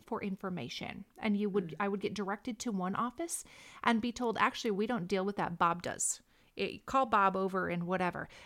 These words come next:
Speaker 1: And I'd call Bob and he'd be, he'd laugh at me and be like, "I don't know why you're calling me. You need to call Janet." Um, and I found myself spending hours trying to chase down this information where there was not one central office that handled all of those things.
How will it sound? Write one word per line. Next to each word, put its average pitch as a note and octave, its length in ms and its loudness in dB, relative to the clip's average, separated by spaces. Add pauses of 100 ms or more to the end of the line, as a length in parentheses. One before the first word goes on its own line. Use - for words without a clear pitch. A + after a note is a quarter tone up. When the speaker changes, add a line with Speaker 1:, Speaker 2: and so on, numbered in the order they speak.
Speaker 1:
And A3+ 140 6
I'd A3+ 140 2
call C#4+ 260 6
Bob C4 340 6
and G3+ 100 0
he'd G#3 200 -6
be, A3 100 -4
he'd G#3 340 -6
laugh G3+ 300 4
at G3+ 100 -4
me F#3+ 100 2
and F3+ 100 2
be G3 60 4
like, F#3 200 6
"I G3+ 100 8
don't D4 140 2
know F#3+ 100 4
why F#3 200 6
you're A3+ 160 0
calling G#3+ 500 2
me. A3+ 160 -2
You F#3+ 140 -2
need C4 140 -2
to - 60 -8
call F#3+ 300 -8
Janet." - 580 -4 (440)
Um, A3+ 320 8
and C4 240 6
I B3+ 140 12
found C#4 420 4
myself C4 320 2
spending G#3+ 400 2
hours B3+ 380 6
trying B3 280 2
to G#3+ 80 2
chase - 440 -2
down A3 360 4
this A#3 180 2
information G#3+ 880 0
where G#3+ 240 4
there G#3+ 220 2
was A#3+ 420 2
not G#3+ 340 0
one G3+ 540 -2
central G3+ 760 0
office G3 420 0
that - 180 -6 (100)
handled C4+ 360 -4
all - 180 -6
of - 140 -16
those - 200 -8
things. - 320 -10